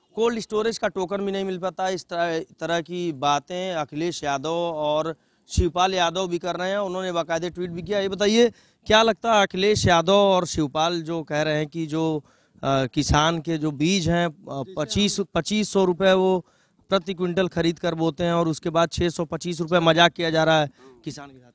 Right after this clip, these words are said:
Speaker 2: हाँ, हम लोगों के साथ हम लागत नहीं निकल पाती है। हम लोग अगर बो रहे हैं तो हम लोगों का ज़्यादा नुकसान हो रहा है इसमें, और क्या बोलता है, हम लोगों का लागत भी नहीं निकल पा रहा है पूरे खेती, इसीलिए हम लोग घाटे में जाते हैं हमेशा। हर साल बोते हैं,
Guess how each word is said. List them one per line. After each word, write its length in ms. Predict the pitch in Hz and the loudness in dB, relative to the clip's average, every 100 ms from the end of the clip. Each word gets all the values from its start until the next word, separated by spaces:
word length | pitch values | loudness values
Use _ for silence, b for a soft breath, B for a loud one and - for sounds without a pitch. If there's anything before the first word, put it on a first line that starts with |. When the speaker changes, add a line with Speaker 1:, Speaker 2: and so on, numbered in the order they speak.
| - | -18
Speaker 2:
हाँ, 240 | 151 165 | -14 -10
हम 100 | 170 | -8
लोगों 220 | 185 190 | -4 -6
के 160 | 180 190 | -6 -10
साथ 180 | 170 196 | -8 -8
हम 220 | 185 170 | -8 -6
लागत 300 | 180 180 196 | -6 -6 -8
नहीं 140 | 202 | -10
निकल 220 | 220 208 202 | -8 -10 -10
पाती 340 | 202 196 190 | -10 -10 -10
है। 140 | 196 214 _ - | -12 -14 _ -14
हम 100 | 175 | -8
लोग 140 | 202 | -8
अगर 200 | 202 202 185 - | -6 -8 -10 -14
बो 240 | 151 190 | -8 -4
रहे 180 | 233 240 | -2 -2
हैं 200 | 175 226 | -2 -4
तो 180 | - 202 | -8 -8
हम 140 | 180 | -6
लोगों 160 | 190 196 | -6 -6
का 120 | 185 | -6
ज़्यादा 300 | 175 180 185 | -6 -4 -4
नुकसान 400 | 196 185 202 214 | -6 -8 -10 -10
हो 120 | 208 | -8
रहा 100 | 214 | -6
है 60 | 196 | -6
इसमें, 380 | 190 185 170 175 _ _ _ 123 | -6 -8 -10 -12 _ _ _ -10
और 140 | 175 | -8
क्या 200 | 170 196 | -6 -6
बोलता 300 | 185 185 185 | -6 -6 -6
है, 60 | 190 | -6
हम 80 | 180 | -4
लोगों 160 | 175 | -6
का 80 | 170 | -6
लागत 260 | 170 175 202 | -6 -6 -8
भी 140 | 190 | -10
नहीं 120 | 202 | -8
निकल 240 | 202 185 180 | -10 -10 -12
पा 120 | 175 | -10
रहा 100 | 165 | -8
है 60 | 160 | -8
पूरे 260 | 170 170 | -8 -10
खेती, 280 | 160 165 156 | -10 -12 -12
इसीलिए 360 | 151 185 170 170 | -16 -14 -10 -8
हम 120 | 165 | -8
लोग 220 | 170 151 | -8 -10
घाटे 300 | 131 147 202 | -12 -12 -12
में 120 | 202 | -12
जाते 240 | 190 175 170 | -10 -10 -12
हैं 80 | |
हमेशा। 380 | 151 151 143 147 | -10 -10 -10 -8
हर 80 | 160 | -8
साल 220 | - 180 | -8 -10
बोते 300 | 180 196 214 | -10 -12 -12
हैं, 180 | 208 127 | -12 -12